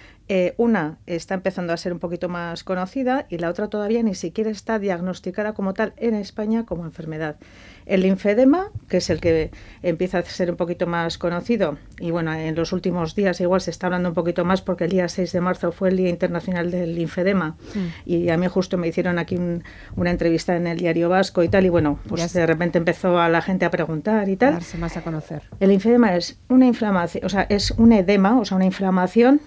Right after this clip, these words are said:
Speaker 1: de una parte del cuerpo, normalmente es una extremidad, puede ser un brazo, lo-, los,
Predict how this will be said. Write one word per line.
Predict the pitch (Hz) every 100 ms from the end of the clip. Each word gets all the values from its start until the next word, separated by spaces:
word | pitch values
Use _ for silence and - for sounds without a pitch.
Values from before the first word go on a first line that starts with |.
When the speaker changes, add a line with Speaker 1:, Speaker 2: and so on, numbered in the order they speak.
| -
Speaker 1:
de | 190
una | 214 202
parte | 175 165
del | 170 170
cuerpo, | 220 226 285
normalmente | 240 175 180 175 170
es | 170
una | 180
extremidad, | 160 - 170 185 247 277
puede | 185 175
ser | - 175
un | 175
brazo, | 180 196 202 214 208
lo-, | 196 170 160
los, | 156 156